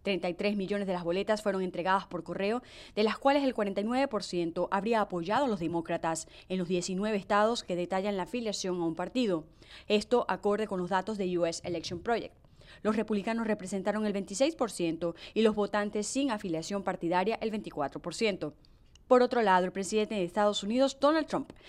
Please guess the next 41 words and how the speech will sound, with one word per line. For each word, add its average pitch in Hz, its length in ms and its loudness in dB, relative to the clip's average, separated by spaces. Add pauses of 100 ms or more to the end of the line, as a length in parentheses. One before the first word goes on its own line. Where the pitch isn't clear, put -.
(160)
negó 190 380 0
este 226 300 2
domingo 233 360 2
que 220 120 -4
esté 196 280 0
planeando 202 540 0
alzarse 190 400 -2
vencedor 185 420 -2
de 190 80 -2
las 175 100 -4
elecciones 180 440 -6
del 170 100 -6
próximo 190 400 -6
martes, 190 580 -2 (280)
antes 254 340 0
de 226 100 -2
que 196 120 -6
los 190 100 -4
resultados 226 540 0
confirmen 240 540 -4
alguna 196 300 0
victoria, 214 560 4 (280)
como 240 200 6
han 175 100 2
reportado 185 500 0
medios 170 260 -4
de 175 80 -4
prensa. 180 460 -4 (500)
El 208 120 2
gobernante 202 760 2
se 214 160 0
refería 202 380 -2
a - 20 0
la 247 80 0
información 196 460 -4
publicada 196 420 -2
en 202 80 -2
el 180 80 -2
diario 175 320 -2
digital 190 500 -2
Axios, 254 460 -6